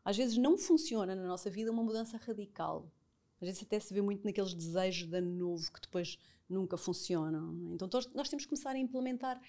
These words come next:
coisas pequenas, hábitos pequenos que vão fazendo essa mudança maior acontecer.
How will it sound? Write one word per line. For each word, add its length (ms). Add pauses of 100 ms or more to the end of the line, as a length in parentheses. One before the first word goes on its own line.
(260)
coisas 320
pequenas, 720 (320)
hábitos 380
pequenos 800 (240)
que 80
vão 200
fazendo 480 (160)
essa 280
mudança 480
maior 600
acontecer. 580